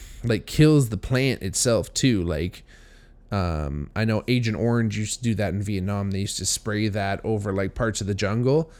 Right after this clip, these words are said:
and it would just kill all the foliage. Everything would just turn brown,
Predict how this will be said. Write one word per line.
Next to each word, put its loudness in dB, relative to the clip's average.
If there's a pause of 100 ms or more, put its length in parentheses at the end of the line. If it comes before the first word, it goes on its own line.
(300)
and -2
it 2
would -2
just -2
kill 4
all 4
the 0
foliage. 0
Everything 0
would 0
just -4
turn -2
brown, -2